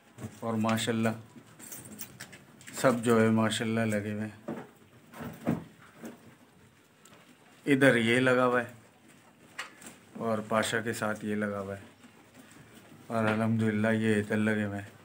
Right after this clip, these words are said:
गर्मी बढ़ती जा रही है तो अब सब चारे का वक्त आ गया है।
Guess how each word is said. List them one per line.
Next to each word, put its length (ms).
गर्मी 320
बढ़ती 320
जा 180
रही 140
है 120
तो 140
अब 200
सब 240
चारे 360
का 120
वक्त 280
आ 80
गया 200
है। 80